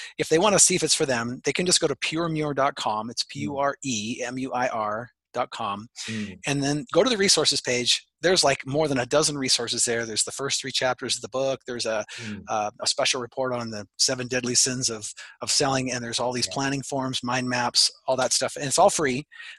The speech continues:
Speaker 1: The whole point is just for you to get, you know, get a vibe for whether or not it's for you. And then if it is, you know, you can get it on Amazon.
Speaker 2: Amazing. Amazing. James, thank you so much for giving up your time and sharing some absolute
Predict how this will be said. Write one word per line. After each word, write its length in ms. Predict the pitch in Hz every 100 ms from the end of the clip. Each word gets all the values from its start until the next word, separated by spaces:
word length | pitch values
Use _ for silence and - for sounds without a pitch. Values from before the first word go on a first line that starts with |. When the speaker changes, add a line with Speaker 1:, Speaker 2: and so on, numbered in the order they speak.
| 135
Speaker 1:
The 40 |
whole 140 | 160
point 240 | 170 156 143
is 80 | 143
just 180 | 131
for 80 | -
you 140 | 135 127
to 100 | 123
get, 200 | 131 139
you 100 | 131
know, 60 |
get 160 | 117 135
a 40 |
vibe 440 | 113 120 123 123 113
for 120 | 117
whether 300 | 117 120 117
or 60 | 113
not 280 | 110 110 - _ _ _ _ _ - -
it's 140 | 127
for 120 | - 143
you. 240 | 196 131
And 100 | 135
then 120 | 131
if 100 | 127
it 80 | 135
is, 300 | 170 117 -
you 80 | 117
know, 60 |
you 180 | 117 123
can 120 | 120
get 140 | 117 110
it 60 |
on 100 | 107
Amazon. 480 | 104 101 98 92 104 - - - - 95
Speaker 2:
Amazing. 580 | 90 98 95 90 87 80 -
Amazing. 440 | 110 123 123 107
James, 300 | 113 147 123
thank 340 | - 160 143 -
you 60 |
so 480 | 143 - - 170 170
much 260 | 165 139 -
for 120 | 127
giving 220 | 139 135
up 120 | 139
your 180 | 139 127
time 360 | - 139 135 117
and 100 | 107
sharing 540 | - 135 123 120 117 - _
some 220 | - 127 -
absolute 640 | 135 - - 123 127